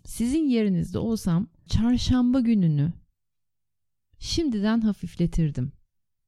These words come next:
Takvimlerinize bunu bir yazın. Ruhsal mesaj alma gününüz olacak.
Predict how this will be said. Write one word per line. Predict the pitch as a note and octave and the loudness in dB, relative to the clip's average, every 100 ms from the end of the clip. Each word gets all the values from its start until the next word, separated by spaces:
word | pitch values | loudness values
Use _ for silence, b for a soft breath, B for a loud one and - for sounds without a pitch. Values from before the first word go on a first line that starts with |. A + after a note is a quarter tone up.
| _ - | _ -4
Takvimlerinize | B3 - G#3 F3+ E3+ D#3+ E3 | -2 0 0 2 2 2 0
bunu | F3+ G3+ | 0 0
bir | G3 E3 | 0 2
yazın. | D#3 C#3+ B2 - - | 2 0 -4 -4 0
Ruhsal | F#3 A3 - - B3+ C4+ A3 | 2 2 2 0 0 0 2
mesaj | G3+ - A3 A3+ G#3+ - | 2 2 0 0 -2 0
alma | F3+ F3+ F3+ | 2 4 2
gününüz | E3 D3+ D3 C#3+ - | 2 0 2 0 -2
olacak. | D3+ C#3+ C#3+ C#3+ F#3 - | -4 -4 -2 -2 -4 -6